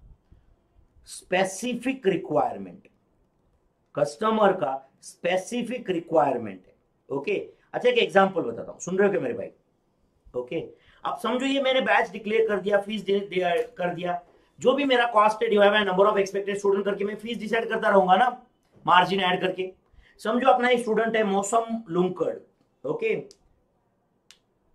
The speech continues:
मौसम लुंकड़, वो बोल रहा है कि "सर आप एक काम करो, मुझे ना specifically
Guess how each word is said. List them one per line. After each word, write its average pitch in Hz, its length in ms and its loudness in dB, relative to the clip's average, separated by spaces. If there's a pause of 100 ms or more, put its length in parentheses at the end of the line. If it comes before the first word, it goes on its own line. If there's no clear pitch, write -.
(2250)
मौसम 214 460 -2
लुंकड़, 156 360 -4 (320)
वो 196 80 4
बोल 220 240 4
रहा 220 100 4
है 220 60 2
कि 226 80 -6
"सर - 400 -2 (180)
आप 185 180 -2
एक 202 140 -6
काम 180 280 0
करो, 123 440 -6 (800)
मुझे 196 280 0
ना 170 140 0 (360)
specifically 175 840 -6